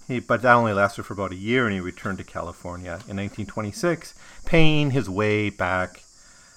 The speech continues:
uh, working on a ship. He eventually worked as a caretaker in Lake Tahoe,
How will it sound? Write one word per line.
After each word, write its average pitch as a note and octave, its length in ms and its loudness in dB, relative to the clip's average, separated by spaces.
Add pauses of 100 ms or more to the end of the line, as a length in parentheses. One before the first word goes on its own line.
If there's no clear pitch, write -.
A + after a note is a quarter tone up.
(200)
uh, F#2 300 -10
working G2+ 560 -2 (160)
on F#2 160 -6
a F2+ 60 -12
ship. - 420 -12 (1080)
He D3 80 0
eventually D#3+ 360 2
worked C3+ 280 0
as G#2+ 100 -4
a G#2 60 -6
caretaker C3+ 580 -6
in G2 240 -10
Lake F2+ 180 -12
Tahoe, G2+ 420 -4